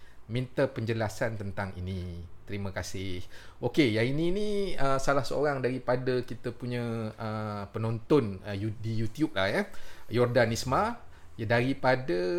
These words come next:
ah, Indonesia yang mempersoalkan sama ada, ya,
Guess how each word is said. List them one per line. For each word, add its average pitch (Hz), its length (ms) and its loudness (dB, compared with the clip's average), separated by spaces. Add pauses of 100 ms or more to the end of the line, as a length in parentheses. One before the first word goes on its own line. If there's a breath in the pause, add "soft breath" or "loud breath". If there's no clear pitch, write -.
ah, 120 220 4
Indonesia 127 880 -2 (260 loud breath)
yang 131 320 4
mempersoalkan 131 1000 -2
sama 135 380 -2
ada, 135 360 2
ya, 113 220 -2